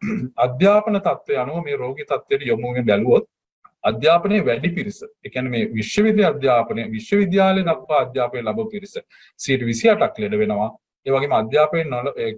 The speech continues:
ප්‍රාථමික අධ්‍යාපනය පවණක් ලැබපු පිරිස ගත්තොත් සියයට දහඅටක්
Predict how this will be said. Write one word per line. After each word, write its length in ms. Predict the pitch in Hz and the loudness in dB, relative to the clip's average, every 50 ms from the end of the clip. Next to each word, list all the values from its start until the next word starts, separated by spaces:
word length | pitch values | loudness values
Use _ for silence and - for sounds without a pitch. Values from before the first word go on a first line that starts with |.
| - _ | -10 _
ප්‍රාථමික 500 | - 117 110 113 131 220 214 214 214 208 | 0 4 4 4 4 4 4 4 4 2
අධ්‍යාපනය 560 | 190 170 156 180 180 175 175 175 180 170 165 | 2 0 0 0 0 0 0 0 -2 -4 -4
පවණක් 380 | 170 143 131 156 170 202 202 - | -2 -2 -2 -2 -2 -4 -4 -4
ලැබපු 200 | 170 165 160 165 - | -6 -8 -8 -8 -10
පිරිස 240 | _ 139 135 135 | _ -12 -8 -6
ගත්තොත් 320 | - 143 135 127 - 139 135 | -2 0 0 0 0 0 -2
සියයට 260 | - 123 117 107 113 | 0 0 0 0 2
දහඅටක් 380 | 110 107 98 117 120 131 - - | 2 2 4 4 4 4 4 4